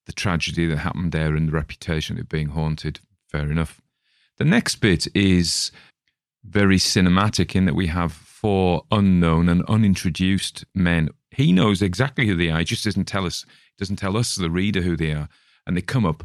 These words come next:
and there are clues. So it's, this is very much show, not tell. We just see the scene. So that's what I say about being cinematic. And you know my theories about all this show,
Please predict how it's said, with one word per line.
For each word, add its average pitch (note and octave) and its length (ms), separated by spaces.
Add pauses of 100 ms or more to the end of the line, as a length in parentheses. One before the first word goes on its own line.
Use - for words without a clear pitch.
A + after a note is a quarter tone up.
(280)
and C3+ 240
there B2 240
are A#2 60
clues. A#2 540
So G#2 160
it's, F2+ 140
this A#2 240
is F#2 100
very F#2+ 220
much F2 160
show, F2 500
not - 240
tell. D#2+ 380 (240)
We G#2 80
just - 320
see G#2+ 200
the E2 100
scene. F#2 580
So G#2+ 220
that's - 160
what C#3+ 80
I - 20
say G#2+ 180
about F#2 240
being F2+ 280 (260)
cinematic. F#2 720
And F2+ 100
you F#2+ 80
know A2+ 140
my G2 180
theories F2+ 420
about D#2+ 260
all F#2 120
this F2+ 120
show, F#2 360